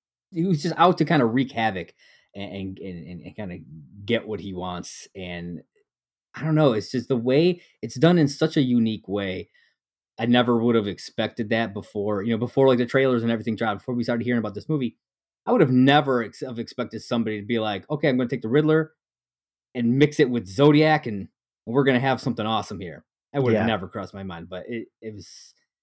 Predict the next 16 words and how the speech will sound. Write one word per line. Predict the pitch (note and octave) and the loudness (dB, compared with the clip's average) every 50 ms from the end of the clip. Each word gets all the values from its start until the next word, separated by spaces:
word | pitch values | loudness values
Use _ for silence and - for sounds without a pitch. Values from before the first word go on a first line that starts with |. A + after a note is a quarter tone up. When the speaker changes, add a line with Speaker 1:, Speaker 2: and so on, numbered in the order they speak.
| _ _ _ | _ _ _
Speaker 1:
such | - - - - - D#3 D3+ C#3+ - B2+ | -18 -16 -12 -2 2 2 2 4 2 -4
a | A2 | -6
good | F#2+ G2 F#2+ F2 | -4 -6 -10 -10
job. | E2 F2 E2+ E2+ E2 E2+ F2 D2+ - | -10 -10 -10 -8 -8 -10 -12 -14 -16
And, | - E2+ E2+ E2+ E2 D#2+ | -16 -14 -14 -12 -14 -14
uh, | E2 E2 D#2+ D2 C#2+ C#2+ A#1+ - _ _ _ _ _ _ _ - | -14 -16 -16 -16 -18 -20 -20 -20 _ _ _ _ _ _ _ -10
I | - A#2+ A#2+ | -6 -6 -2
hope | B2 D3+ D#3+ D3+ D#3 _ - | 0 0 0 0 0 _ 2
that | A#2 A2 G#2 G#2 | 2 2 2 0
we | A2+ G#2+ | -4 -4
get | G#2 G2+ B2 A#2 A#2 - | -2 2 0 0 0 -2
to | G2+ - | -14 -16
see | - - - A#2+ B2 C3 C#3+ D3+ D3 D3 _ _ _ _ _ _ _ _ _ _ _ _ - | -14 -8 -2 -2 0 2 2 0 -2 -4 _ _ _ _ _ _ _ _ _ _ _ _ -6
Paul | - C3 C3 C3 C3 | -2 2 2 4 4
Dano | A#2 B2 A#2+ A#2+ B2 B2 B2 A#2+ A#2+ A#2 A2+ A2+ - _ _ _ _ _ _ _ _ _ _ - | 4 4 4 4 4 4 4 4 4 2 0 -2 -6 _ _ _ _ _ _ _ _ _ _ -6
kinda | - C#3+ A#2+ A2+ | -4 -2 -2 -2